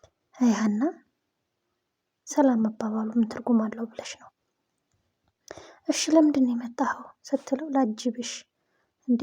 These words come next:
ምንድን ነው የምታጅበኝ? ምን ማለት ነው?» ስትለው፣ «ለሰርግሽ ነዋ» ይላታል። ከዛ፣ «እንዴ፣ ምን ሰርግ ነው የምታወራው ኤልያስ? አልገባኝም»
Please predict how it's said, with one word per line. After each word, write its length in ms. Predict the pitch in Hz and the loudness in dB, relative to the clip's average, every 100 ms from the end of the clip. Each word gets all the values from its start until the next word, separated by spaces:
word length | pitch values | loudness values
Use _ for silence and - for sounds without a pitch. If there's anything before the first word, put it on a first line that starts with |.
| 370 | 0
ምንድን 280 | - 330 - | 0 -2 -2
ነው 60 | |
የምታጅበኝ? 640 | 311 285 - 262 - 254 240 | -4 -4 -6 -6 2 4 6
ምን 160 | 262 254 | 4 2
ማለት 340 | 233 - - | 0 -4 -10
ነው?» 140 | 226 220 - _ _ _ | -10 -10 -12 _ _ _
ስትለው፣ 360 | - - - - - | -20 -18 -16 -16 -2
«ለሰርግሽ 500 | 262 - 240 220 - | -2 0 -2 -2 0
ነዋ» 160 | 254 226 - _ _ _ _ _ _ - | 0 0 -6 _ _ _ _ _ _ -2
ይላታል። 440 | 233 233 269 262 - _ _ _ _ _ _ _ - | -2 -2 -2 -2 -4 _ _ _ _ _ _ _ -20
ከዛ፣ 200 | - - 381 - _ | -10 -4 -4 -4 _
«እንዴ፣ 160 | 247 262 | 2 4
ምን 180 | 381 415 | 4 2
ሰርግ 220 | - 339 | 2 2
ነው 120 | 285 302 | 4 2
የምታወራው 540 | 285 - 262 247 - - _ _ - | 0 -4 -6 -6 -12 -20 _ _ 2
ኤልያስ? 320 | 269 233 233 | 4 4 0
አልገባኝም» 640 | 320 294 - - 226 214 | -2 -4 -6 -6 -2 -2